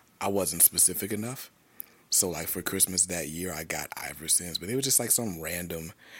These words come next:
they're, like, the equivalent of, like, Team Jordans, basically.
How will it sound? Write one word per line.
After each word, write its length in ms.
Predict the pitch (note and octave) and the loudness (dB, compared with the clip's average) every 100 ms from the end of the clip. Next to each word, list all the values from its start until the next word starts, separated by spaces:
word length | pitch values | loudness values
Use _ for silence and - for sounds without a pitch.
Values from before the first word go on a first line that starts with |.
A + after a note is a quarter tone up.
| - | -2
they're, 80 | C#3 | 2
like, 120 | E3+ | 4
the 80 | D#3 | 6
equivalent 400 | B2+ - B2 A2+ | 4 4 2 2
of, 80 | F#2+ | 0
like, 200 | E2 D2 | -2 2
Team 300 | - F#2+ E2+ | 2 2 -4
Jordans, 500 | D#2+ C#2 B1+ C2+ - _ _ - | -6 -6 -4 -2 -4 _ _ -8
basically. 500 | D2 G#3 G#3+ F#3+ | 0 0 0 -4